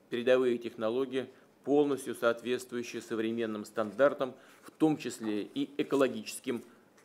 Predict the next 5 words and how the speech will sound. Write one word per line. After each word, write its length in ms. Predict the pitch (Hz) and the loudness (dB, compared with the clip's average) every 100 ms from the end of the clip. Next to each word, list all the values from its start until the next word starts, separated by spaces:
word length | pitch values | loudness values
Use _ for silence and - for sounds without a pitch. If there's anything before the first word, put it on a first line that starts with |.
| - | -2
требованиям. 680 | 120 120 107 104 104 95 87 - - | 2 2 0 -6 -8 -12 -18 -20 -6
<clears throat> 1160 | 113 - 190 135 - _ - _ - _ _ | -4 -2 -2 -6 -12 _ -20 _ -20 _ _
Это 240 | 120 113 120 | -10 -4 -2
заметно 440 | 120 139 131 127 | 0 0 -2 -6
снижает 540 | - 123 123 135 127 | -12 -8 0 2 2